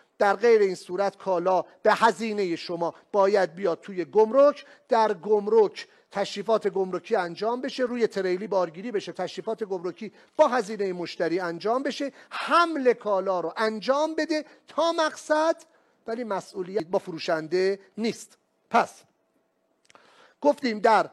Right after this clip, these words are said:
سی پی تی دو موقعیت مکانی در قرارداد حائز اهمیته. یک، محل تحویل کجاست؟ دیلیوری کجاست؟ میگی آقا مثال می‌زنم تبریزه، ولی در قرارداد میگی سی پی تی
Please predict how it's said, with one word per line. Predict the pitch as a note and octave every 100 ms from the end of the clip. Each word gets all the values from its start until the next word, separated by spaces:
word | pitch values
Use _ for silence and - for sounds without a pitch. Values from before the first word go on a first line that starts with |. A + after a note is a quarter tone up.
| -
سی | - A3+
پی | - E3
تی | - B3
دو | C#4
موقعیت | C4+ A3 G3+ A3 A3+
مکانی | G#3+ G3+ - F#3+ F#3 A3
در | G#3+ F#3+
قرارداد | - G3 F#3 F#3 F3+ F3 A3
حائز | - F#3+ G#3 A3+ F#3+
اهمیته. | F#3 E3+ D#3+ D#3 D#3 - C#3+ - _
یک، | A#3+ G3 - _ -
محل | G3 A#3 B3+
تحویل | B3+ A3+ B3
کجاست؟ | G#3+ A#3+ A#3+ A#3+ A#3 - _ _ _ _ _ _
دیلیوری | G#3 G#3 G3 G3 A#3+
کجاست؟ | A#3+ G#3+ A#3 A#3 - _ _ _ -
میگی | F3+ G#3
آقا | A3 A3 A#3+ B3 - _ _
مثال | F#3+ F3+ A3 A#3
می‌زنم | A#3+ G#3 B3 B3 B3 B3 B3 _ _ _ _ _
تبریزه، | G3+ F#3 F3+ A3+ A#3 E3+ C#3 - _ _ E3
ولی | G3+ G#3+ C#4+ D4+
در | C4+ G#3
قرارداد | G#3 G3 G3 F#3+ F#3 A#3+ C4
میگی | A3 F#3+ C4
سی | - - G#3
پی | - F#3
تی | - A#3+ C4+ C#4+